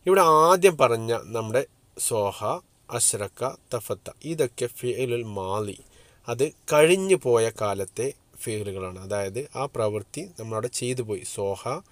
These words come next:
ദീക്ക്, കോഴി കൂവി, അത് നേരത്തെ കൂവിയതാണ്. അശ്രക്കത്ത് ഷംസ്, സൂര്യൻ ഉദിച്ചു, അവിടെ ഉദിച്ചു കഴിഞ്ഞ സംഭവമാണ്.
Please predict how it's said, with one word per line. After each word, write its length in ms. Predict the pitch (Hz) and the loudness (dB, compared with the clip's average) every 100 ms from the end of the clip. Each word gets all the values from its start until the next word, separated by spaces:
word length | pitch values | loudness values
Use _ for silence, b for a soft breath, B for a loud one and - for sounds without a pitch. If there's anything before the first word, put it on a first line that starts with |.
| b b _ | b b _
ദീക്ക്, 420 | 127 143 131 - 101 | -2 2 2 0 -12
കോഴി 360 | - 107 113 165 | -10 -4 -2 -2
കൂവി, 520 | - 120 120 131 123 - | -2 -4 -2 -2 -4 -6
അത് 220 | 117 113 | -8 -6
നേരത്തെ 440 | 104 101 - 139 - | -4 -6 -4 -6 -4
കൂവിയതാണ്. 720 | 127 147 147 107 95 92 92 _ b b b b b | -6 -2 2 0 -2 -12 -18 _ b b b b b
അശ്രക്കത്ത് 580 | 165 - 156 127 117 107 | 4 6 6 4 0 -2
ഷംസ്, 500 | - - 107 101 - - - | -4 -2 -2 -4 -6 -8 -16
സൂര്യൻ 480 | - 101 104 113 127 | -14 -12 -8 -6 -6
ഉദിച്ചു, 500 | 104 98 107 - 110 - | -8 -10 -10 -10 -12 -12
അവിടെ 160 | 107 123 | -10 -6
ഉദിച്ചു 360 | 131 127 - 147 | -6 -6 -6 -2
കഴിഞ്ഞ 300 | 131 123 135 | 0 2 2
സംഭവമാണ്. 520 | 147 120 101 98 92 | 0 -2 -4 -6 -6